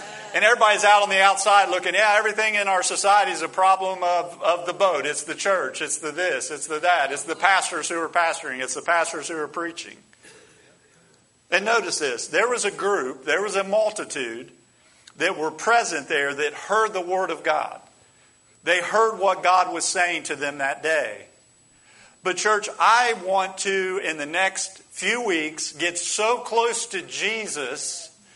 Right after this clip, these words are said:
that I could hear him whisper inside the boat.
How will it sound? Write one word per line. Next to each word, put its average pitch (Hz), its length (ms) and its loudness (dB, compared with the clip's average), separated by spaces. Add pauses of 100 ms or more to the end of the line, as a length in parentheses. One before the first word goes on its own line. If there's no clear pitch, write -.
(400)
that 180 160 2
I 214 160 6
could 196 180 -2
hear 175 260 0
him 156 260 -6
whisper 160 460 -6
inside 131 480 -4
the 127 60 -12
boat. 123 480 -8